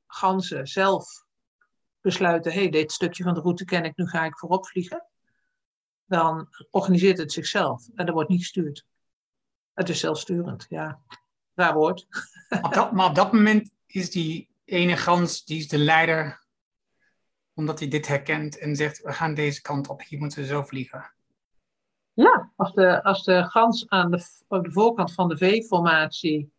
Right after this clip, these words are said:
Speaker 1: of moe wordt of wat wegzakt, omdat hij niet meer goed weet, dat stuk niet herkent,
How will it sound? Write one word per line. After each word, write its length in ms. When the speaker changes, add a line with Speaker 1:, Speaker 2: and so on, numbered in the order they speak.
Speaker 1:
of 240
moe 240
wordt 280
of 180
wat 200
wegzakt, 600
omdat 380
hij 300
niet 340
meer 160
goed 220
weet, 440
dat 160
stuk 400
niet 240
herkent, 520